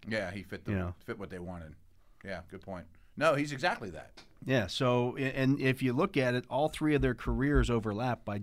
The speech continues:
Speaker 2: a year or two. Townsend
Speaker 1: Right.
Speaker 2: was here, i-, i-, and, and, and Gay ca-, was drafted at the end of his career.
Speaker 1: Mm-hmm.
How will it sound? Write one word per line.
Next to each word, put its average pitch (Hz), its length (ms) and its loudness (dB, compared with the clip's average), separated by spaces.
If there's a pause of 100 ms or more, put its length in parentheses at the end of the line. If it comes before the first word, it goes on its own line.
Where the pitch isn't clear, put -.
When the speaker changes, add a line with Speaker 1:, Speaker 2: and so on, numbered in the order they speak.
Speaker 2:
a 101 100 -4
year 113 240 0
or 98 80 0
two. 76 280 -10 (920)
Townsend 143 400 8
Speaker 1:
Right. 139 40 8
Speaker 2:
was 127 120 4
here, 131 240 8
i-, 117 120 0
i-, 120 360 -4 (120)
and, 113 200 -2
and, 110 360 0
and 113 200 0
Gay 123 200 4
ca-, 131 200 -2
was 113 180 0
drafted 113 420 0
at 104 100 -4
the 110 120 0
end 113 140 4
of 98 80 -2
his 113 180 2
career. 87 420 -8
Speaker 1:
Mm-hmm. 107 300 -4